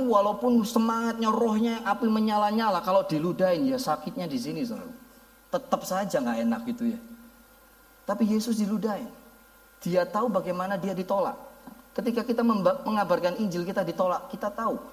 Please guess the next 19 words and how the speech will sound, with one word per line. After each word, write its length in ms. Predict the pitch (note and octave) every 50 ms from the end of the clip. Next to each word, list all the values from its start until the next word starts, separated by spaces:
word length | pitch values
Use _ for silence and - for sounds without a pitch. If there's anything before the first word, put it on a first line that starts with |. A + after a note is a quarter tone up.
| - - - - - - - - - - -
Yesus 400 | - F3 F#3 F3+ - G3+ - G3+
sudah, 320 | - F#3 F3 - - - -
sudah 340 | - - E3+ C#3+ E3+ E3
ada 140 | E3 - E3
di 160 | C#3+ - -
titik 260 | - F3+ - - F3+ -
poin 240 | - E3+ E3+ E3+ E3 -
kehidupan 400 | E3 D3+ C3+ C3+ - D3+ C#3+ C3
seperti 400 | - - C3+ - C#3 C#3 B2 A#2
itu. 100 | - - - - - - - - - - - - - - - - - - - - - - - - - - - - - - - - - - - - - - - - - - - - - - - - - - - - - - - - - - - - - -
Dipukul. 800 | E3 D#3+ - F#3 G#3+ G#3+ - - A3+ G#3 F3+ C#3 A2 - - -
Wah, 160 | C3 C#3+ D3
ini 160 | E3+ G#3+ G3+
belum, 240 | - F3 E3 D3+ C3+
saya, 160 | - F3 E3+
saya 160 | - G3 G3 F#3+
belum 160 | - D3+ D3
pernah 240 | - - - C4+ B3+
dipukul. 320 | B3 A#3 B3 A3+ G#3+ -